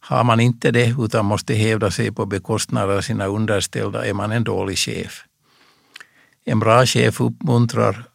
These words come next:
motiverar och stöder sina underställda och tar samtidigt fullt ansvar för vad organisationen gör. Jag hade några såna förmän. Jag tyckte jag lyckades bra med ett par teknologiprojekt på sjuttiotalet.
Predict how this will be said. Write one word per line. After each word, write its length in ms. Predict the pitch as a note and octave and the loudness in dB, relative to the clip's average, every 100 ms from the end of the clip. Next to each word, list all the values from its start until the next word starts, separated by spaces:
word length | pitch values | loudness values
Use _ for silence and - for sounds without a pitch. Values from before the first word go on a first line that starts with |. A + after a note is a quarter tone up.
| _ | _
motiverar 960 | B2 G#2 G#2+ G2+ A2 A2+ A2 G#2+ E3+ G2+ | -2 0 -2 0 2 4 4 2 -2 -6
och 60 | |
stöder 460 | - A#2+ G#2 G#2 G2+ | -4 -2 0 0 0
sina 260 | B2 G#2+ | 0 -2
underställda 760 | G2 G#2 G#2+ G2 - A#2 G2 G#2 | -2 -2 -2 -2 -2 -4 -4 -6
och 160 | - | -4
tar 140 | A#2 A2 | 0 0
samtidigt 580 | A#2+ G#2 G2+ A2+ G2 - | 2 0 -2 -4 -4 -8
fullt 360 | A#2+ A2+ - | -6 -6 -4
ansvar 520 | G#2 G2 - A2+ F#2+ | -4 -4 -6 -4 -4
för 200 | G2 G#2 | -4 -4
vad 140 | F#2+ G2 | -4 -2
organisationen 1040 | F#2+ G2+ G2+ F#2 A2 - - A2 G2+ F#2+ | -2 -4 -4 -4 -6 -6 -6 -4 -4 -4
gör. 420 | F#2+ F#2+ F#2 G#2 - _ _ _ _ _ _ _ _ _ _ - | -4 -4 -6 -8 -14 _ _ _ _ _ _ _ _ _ _ -6
Jag 120 | A#2 | -2
hade 280 | G#2+ B2 B2 | 2 4 4
några 340 | A2+ G#2+ G#2 | 4 4 2
såna 280 | F#2+ A2 G2+ | 0 -2 -2
förmän. 600 | - A2+ G2 G2+ G2+ G#2+ - _ _ _ _ _ - _ _ - - | -2 -2 -2 -2 -4 -6 -12 _ _ _ _ _ -20 _ _ -20 -8
Jag 140 | B2 | -2
tyckte 240 | B2+ - D3+ | -2 2 2
jag 120 | D3 | 4
lyckades 440 | C#3+ D3+ B2+ A#2 | 2 2 2 2
bra 280 | A#2 C3+ C3+ | 4 6 6
med 140 | A#2+ | 6
ett 120 | A2 - | 2 2
par 200 | A#2+ A2+ | 0 2
teknologiprojekt 1120 | A#2+ A2 A2 A2 G#2+ A#2 A#2 A#2+ - - - | 0 0 0 0 0 0 0 -2 -4 -4 -6
på 100 | G#2 | -8
sjuttiotalet. 760 | - A#2 - - A#2 F#2+ G2+ | -6 -6 -4 -6 -4 -4 -4